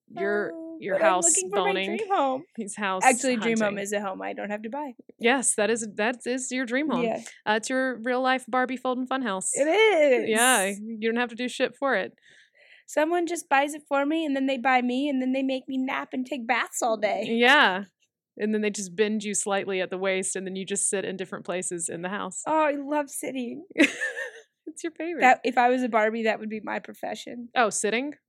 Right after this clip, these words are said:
Speaker 1: For
Speaker 2: Yeah.
Speaker 1: sure.
Speaker 2: This
Speaker 1: Yeah.
Speaker 2: is, uh, this is exhausted Barbie.
Speaker 1: Mm-hmm. Yeah. Mine would just be pampered Barbie.
Speaker 2: Uh, no, no, no,
Speaker 1: Just
Speaker 2: no.
Speaker 1: pampered.
Speaker 2: Yours would be, uh, the boss.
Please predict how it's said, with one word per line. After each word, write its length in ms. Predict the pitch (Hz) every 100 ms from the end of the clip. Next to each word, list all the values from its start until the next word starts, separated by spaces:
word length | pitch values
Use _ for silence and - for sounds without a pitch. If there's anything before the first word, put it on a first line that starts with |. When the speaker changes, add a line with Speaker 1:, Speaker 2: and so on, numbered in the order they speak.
| -
Speaker 1:
For 100 | -
Speaker 2:
Yeah. 120 | 233 220
Speaker 1:
sure. 280 | 160 - - _ _
Speaker 2:
This 100 | 359
Speaker 1:
Yeah. 120 | 180 185
Speaker 2:
is, 180 | 180 - - - -
uh, 220 | 285 277 262
this 240 | 302 381
is 160 | 440 403
exhausted 580 | 294 269 285 - 247 220
Barbie. 520 | 214 202 196 220 - -
Speaker 1:
Mm-hmm. 380 | 247 226 247 254 - - - _ _ _ -
Yeah. 320 | 196 180 170 _ _ _
Mine 300 | 208 208 233
would 120 | 233 202
just 200 | 202 -
be 100 | 190
pampered 520 | - 196 180 180 165
Barbie. 480 | 185 180 175 175 170 _ _ _ _ _ _ _ _ _ _
Speaker 2:
Uh, 400 | 285 302 302 294 311
no, 300 | 359 381 370
no, 160 | 330
no, 1040 | 262 226 220 214 214 214 214 214 214 214 -
Speaker 1:
Just 140 | 233
Speaker 2:
no. 60 | 214
Speaker 1:
pampered. 540 | 214 208 214 - - - _
Speaker 2:
Yours 400 | 240 262 294 339
would 160 | 359 269
be, 600 | 277 269 254 233 208 - _ _
uh, 440 | 214 208 185 123 - - _ -
the 160 | 208 208
boss. 540 | 196 175 - -